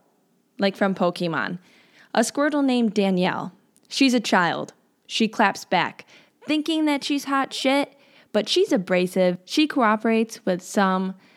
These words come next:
not all. And each morning, your friends have to remind you of every gory detail of the unpredictable performance you put on in that battle of last night. However, every horrible performance allows you to level up.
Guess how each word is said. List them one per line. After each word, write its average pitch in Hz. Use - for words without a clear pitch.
not 196
all. 180
And 220
each 240
morning, 220
your 214
friends 208
have 214
to 220
remind 190
you 202
of 185
every 208
gory 190
detail 180
of 180
the 185
unpredictable 202
performance 180
you 175
put 180
on 170
in 170
that 160
battle 160
of 160
last 156
night. 156
However, 254
every 311
horrible 247
performance 175
allows 247
you 240
to 262
level 220
up. 202